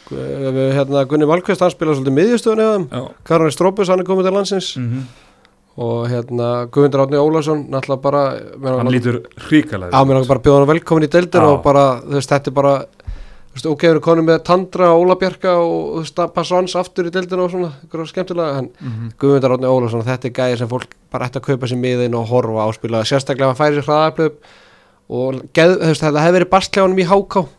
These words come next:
Speaker 1: skilur við kannski fá, fá, fá hraðaplöp,
Speaker 2: Já.
Speaker 1: en hann geti blómstrað í Aftureldingu og það er alltaf bara synd að, já, bara synd, bara gaman að sé komin aftur, en leiðilegt hann að þurft að, eða tekið þessa pásu, hann einhver tvö,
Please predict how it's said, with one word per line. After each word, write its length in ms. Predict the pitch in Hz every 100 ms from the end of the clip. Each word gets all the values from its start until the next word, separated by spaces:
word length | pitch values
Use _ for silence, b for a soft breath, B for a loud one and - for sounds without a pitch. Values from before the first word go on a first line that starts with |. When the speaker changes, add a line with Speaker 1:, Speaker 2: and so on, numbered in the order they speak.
| -
Speaker 1:
skilur 240 | 180 180
við 80 | 165
kannski 240 | 175 175 170
fá, 160 | 190 185
fá, 160 | 185 180 - _ -
fá 80 | 180
hraðaplöp, 380 | 175 185 180 175 - b b
Speaker 2:
Já. 220 | 104 104 120
Speaker 1:
en 120 | 117 143
hann 80 | 143
geti 200 | 151 139 139 _
blómstrað 800 | 143 143 151 175 180 - - 139
í 60 | 143
Aftureldingu 400 | 139 131 117 117 113
og 20 |
það 140 | 123
er 20 |
alltaf 180 | 120 123
bara 140 | 120 117
synd 480 | - 139 147 147 -
að, 300 | 131 123 - b b b b b b b b b _ _ _ -
já, 200 | 123 127
bara 180 | 131 127
synd, 240 | 180 147 -
bara 160 | 135 147
gaman 300 | 160 175 170
að 80 |
sé 40 | 160
komin 160 | 170 175
aftur, 240 | - 151
en 100 | 143 143
leiðilegt 240 | 151 143
hann 80 | 147
að 140 | 147 143
þurft 160 | 139
að, 120 | 143 170
eða 140 | 147 143
tekið 220 | 156 151
þessa 140 | 139
pásu, 280 | 151 175 -
hann 120 | 139 139
einhver 140 | 139
tvö, 140 | 151